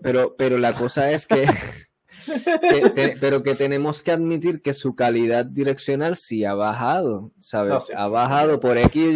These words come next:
Speaker 1: Y razón, ya sea la edad o simplemente porque la creatividad, no importa la edad, cuando uno está mucho tiempo en una industria de eso, pues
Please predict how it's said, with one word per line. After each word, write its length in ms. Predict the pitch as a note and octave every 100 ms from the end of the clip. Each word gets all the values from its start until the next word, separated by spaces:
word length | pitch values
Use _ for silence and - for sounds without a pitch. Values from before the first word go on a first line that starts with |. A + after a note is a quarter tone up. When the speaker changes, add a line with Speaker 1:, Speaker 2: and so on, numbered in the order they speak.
| D#3+
Speaker 1:
Y 40 |
razón, 420 | D3+ D3 - D3+ C3+
ya 100 | A#2+
sea 220 | C3+ C3
la 100 | B2+
edad 200 | A#2 D#3
o 40 |
simplemente 540 | E3 B2+ B2 C3 C3 C3
porque 300 | A#2 - A2+
la 100 | G#2
creatividad, 720 | G#2+ G#2 G#2+ G#2+ G#2+ B2 _ _ _ _ _ _ _
no 220 | - B2 B2
importa 460 | B2 C3 B2+ B2
la 100 | B2
edad, 280 | A#2 B2 A#2 -
cuando 320 | A#2 A2 G#2+
uno 180 | G#2 A#2
está 340 | B2 C3+ B2+ A#2
mucho 340 | A#2 B2 B2+
tiempo 320 | B2 A#2+ A#2
en 60 | A2+
una 100 | A#2
industria 380 | A#2 - A2+ A2
de 80 |
eso, 200 | C#3+ - F#3+
pues 280 | A#2 G2